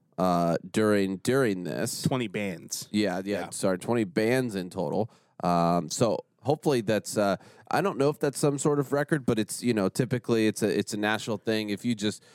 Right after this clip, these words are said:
Speaker 1: maybe even, uh, drive close to along that path, you may be able to enjoy.
Speaker 2: Or if you live next to them.
Speaker 1: Yeah.
Speaker 2: Yeah, then you just get free, you get a free concert.
Speaker 1: <laughs> You get free outdoor concerts,
Speaker 2: <laughs>
Speaker 1: uh, with that. So that's, that's pretty cool. We've got, uh, if you want more information for this, we've got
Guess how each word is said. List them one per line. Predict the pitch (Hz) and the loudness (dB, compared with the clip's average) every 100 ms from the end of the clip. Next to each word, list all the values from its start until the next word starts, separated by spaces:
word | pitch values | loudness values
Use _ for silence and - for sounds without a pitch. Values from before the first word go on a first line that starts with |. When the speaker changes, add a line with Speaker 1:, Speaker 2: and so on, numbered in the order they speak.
| _ _ | _ _
Speaker 1:
maybe | 98 107 | -2 0
even, | 107 101 98 101 98 - | 2 2 0 -2 -4 -2
uh, | 98 92 90 | 0 0 -2
drive | 104 104 107 104 - | 0 2 2 0 -2
close | - 123 113 | 0 2 2
to | 113 | 2
along | 95 98 95 | 2 2 0
that | 92 - | -4 0
path, | 104 95 98 | 2 0 -2
you | |
may | 98 92 | -4 -2
be | 95 95 | 0 0
able | 92 95 | 2 0
to | - 98 | 0 2
enjoy. | 92 90 104 98 95 92 | 2 0 0 2 2 0
Speaker 2:
Or | - 120 | 0 -2
if | 107 | -2
you | 117 | 0
live | 113 107 | 0 0
next | 107 - | -4 -4
to | 101 | -8
them. | 90 87 92 95 | -8 -12 -10 -2
Speaker 1:
Yeah. | 104 120 92 107 - | 0 0 -2 -4 -8
Speaker 2:
Yeah, | - 107 294 | -8 -4 -4
then | 131 135 175 | -4 -2 -4
you | 135 | -4
just | - 170 | -4 -4
get | 120 | -4
free, | - 139 | -4 -4
you | 135 139 | -4 -4
get | 131 | -4
a | 117 | -6
free | 131 117 | -6 -4
concert. | 117 110 120 | -4 -4 -2
Speaker 1:
<laughs> | |
You | 185 | -2
get | 180 | -4
free | - 214 202 | -4 -2 0
outdoor | 165 160 143 135 | -2 -2 -2 -2
concerts, | 113 120 107 98 104 95 - - - | 0 0 0 0 -2 -2 -4 -6 -6
Speaker 2:
<laughs> | |
Speaker 1:
uh, | - 98 92 92 90 - | 0 2 4 2 2 -2
with | 71 73 98 92 - | -4 -2 0 0 -2
that. | 85 50 - | -6 -6 -8
So | - 104 90 85 - - | -6 -4 -2 -2 -4 -4
that's, | 92 - - | -4 -6 -4
that's | 107 98 - | -2 -2 -2
pretty | 101 90 | -6 -4
cool. | 95 82 | -2 0
We've | 104 101 | 0 0
got, | 131 123 - | 0 0 0
uh, | 104 | 0
if | 98 | 0
you | 123 | 0
want | 123 | 0
more | 104 104 | 0 0
information | - 95 95 - 90 | 0 0 0 -2 -6
for | - | -4
this, | 95 92 - | -2 -2 -2
we've | 92 - | -8 -2
got | 92 | 0